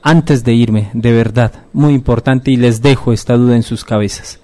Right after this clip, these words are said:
Yo tuve la oportunidad el año pasado de poder estar en el temblor y vivirlo en carne propia,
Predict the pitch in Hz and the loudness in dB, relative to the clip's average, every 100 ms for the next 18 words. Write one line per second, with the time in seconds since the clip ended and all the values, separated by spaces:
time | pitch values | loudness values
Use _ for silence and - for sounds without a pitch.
0 | _ _ _ _ - 143 151 151 139 127 | _ _ _ _ -4 -2 2 2 4 2
1 | 113 113 - 113 113 120 120 117 120 123 | 2 -2 0 2 4 2 2 2 2 2
2 | 113 110 - 123 131 - _ _ _ - | 2 -2 0 -2 -2 -6 _ _ _ -4
3 | 113 117 117 117 - 113 110 107 98 101 | 0 2 2 2 0 -2 0 -2 -6 -8
4 | 101 98 90 - _ _ _ _ _ _ | -6 -6 -10 -16 _ _ _ _ _ _
5 | _ - _ - 127 117 120 139 135 139 | _ -20 _ -6 0 4 4 4 2 -2
6 | - 123 113 120 113 113 - 104 - 87 | -2 -4 -2 -2 0 -2 -2 -4 -6 -12